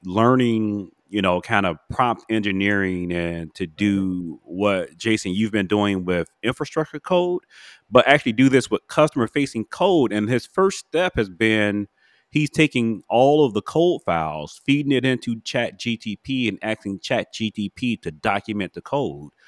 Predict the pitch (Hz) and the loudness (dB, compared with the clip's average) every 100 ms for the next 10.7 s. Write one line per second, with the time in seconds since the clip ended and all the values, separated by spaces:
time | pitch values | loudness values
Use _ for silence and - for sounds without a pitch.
0 | - - - 120 120 107 95 _ 104 107 | -20 -18 -6 2 2 2 -2 _ 2 4
1 | 101 95 90 87 80 - 95 92 87 82 | 4 2 0 -4 -8 -8 0 2 2 -2
2 | 78 60 - _ _ 87 90 110 160 180 | -8 -12 -20 _ _ -10 4 8 8 6
3 | - 95 92 107 98 95 120 107 98 92 | 2 0 2 2 2 4 2 2 -2 0
4 | 104 98 - - 185 190 131 - 82 123 | 0 0 -6 -6 -2 0 -2 -4 0 4
5 | 113 - 156 147 123 101 120 110 92 110 | 4 4 4 4 4 2 0 0 -4 -4
6 | 110 101 92 147 123 82 87 87 _ _ | -4 -4 -6 -4 -6 -6 -8 -10 _ _
7 | 120 139 - _ 139 160 98 92 90 85 | 0 0 -4 _ 2 2 0 0 -2 0
8 | 107 117 85 69 95 101 110 92 - 120 | -2 0 -4 -2 0 0 -2 -8 -2 0
9 | 123 107 - - - 110 110 101 - - | 0 -4 -6 -20 -4 -2 0 0 0 -2
10 | 226 80 92 95 - 160 - | -4 -4 -8 -8 -4 -6 -6